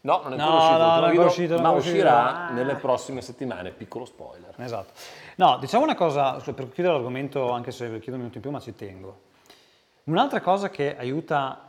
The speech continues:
Speaker 2: per chiudere forse con il consiglio più, più importante, ehm,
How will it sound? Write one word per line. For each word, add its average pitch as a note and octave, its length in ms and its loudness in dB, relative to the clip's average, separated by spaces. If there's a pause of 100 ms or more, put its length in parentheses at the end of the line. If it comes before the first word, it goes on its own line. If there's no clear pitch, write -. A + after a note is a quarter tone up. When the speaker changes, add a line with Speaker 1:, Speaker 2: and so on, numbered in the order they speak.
(120)
Speaker 2:
per B2+ 100 -12
chiudere D3 720 0
forse C3 340 -10
con C3 120 -12
il A2 60 -14
consiglio B2 460 -8
più, A2+ 400 -10
più A2+ 140 -14
importante, G#2+ 760 -16 (640)
ehm, C#3 1160 -4